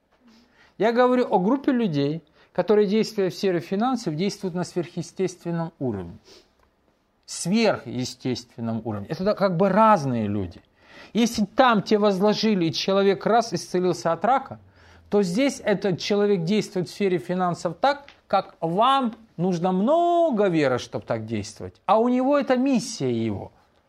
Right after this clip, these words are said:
Это его призвание. Вот как, точно как мне. Мне не обязательно помолиться,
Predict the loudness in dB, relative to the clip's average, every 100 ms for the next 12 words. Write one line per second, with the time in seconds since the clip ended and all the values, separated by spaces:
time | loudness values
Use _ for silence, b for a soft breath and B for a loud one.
0 | _ -4 0 2 2 2 2 4 4 0
1 | -12 _ -8 -2 0 -2 -2 -4 -2 -2
2 | -2 -2 0 0 0 -2 0 2 0 2
3 | 2 2 0 4 4 4 4 2 0 -2
4 | -2